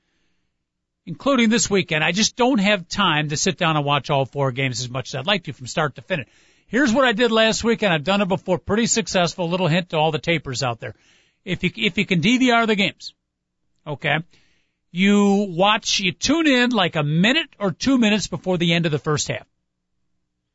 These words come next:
See if anything dramatic happens there. You then catch the quick analysis from the announcers. You can fast forward through the commercials, and you kinda catch up pretty quickly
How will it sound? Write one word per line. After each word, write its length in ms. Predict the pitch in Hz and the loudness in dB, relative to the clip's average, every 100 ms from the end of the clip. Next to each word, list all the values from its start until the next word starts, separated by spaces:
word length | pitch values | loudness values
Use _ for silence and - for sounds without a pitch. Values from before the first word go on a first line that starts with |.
| _ | _
See 260 | - - 240 | -6 2 2
if 120 | 208 | 4
anything 320 | 202 226 247 | 2 2 2
dramatic 500 | 190 185 190 185 185 | 2 2 2 2 0
happens 380 | - 160 - 151 | -2 -4 -2 -4
there. 200 | 135 113 _ _ _ _ - | -4 -6 _ _ _ _ -6
You 180 | 180 | -4
then 380 | 151 196 285 302 | 0 0 0 -4
catch 440 | - 214 220 - - | -6 -2 -2 -4 -8
the 80 | |
quick 300 | 165 - 269 | -8 -4 -2
analysis 880 | 269 226 175 127 - 160 - - - _ _ _ _ _ _ _ | 0 0 0 -2 -4 -2 -4 -4 -8 _ _ _ _ _ _ _
from 180 | 185 202 | -2 0
the 80 | 262 | 2
announcers. 480 | 214 139 127 165 | 2 0 -2 -4
You 80 | 175 | -4
can 100 | 185 | -6
fast 320 | - 156 160 | -6 -4 -4
forward 240 | - 180 180 | -2 -2 -2
through 100 | 196 | -6
the 80 | 180 | -6
commercials, 480 | 202 156 123 147 | -2 -2 -4 -8
and 200 | - 208 | -4 -2
you 100 | 196 | 0
kinda 480 | 202 - 381 415 370 | -2 -4 -2 0 -2
catch 380 | - - 285 - | -4 -4 -2 0
up 180 | 240 226 _ _ _ _ _ _ _ _ _ _ - | -2 -2 _ _ _ _ _ _ _ _ _ _ -2
pretty 180 | 359 339 | 0 2
quickly 500 | 240 220 190 190 | 0 0 0 -4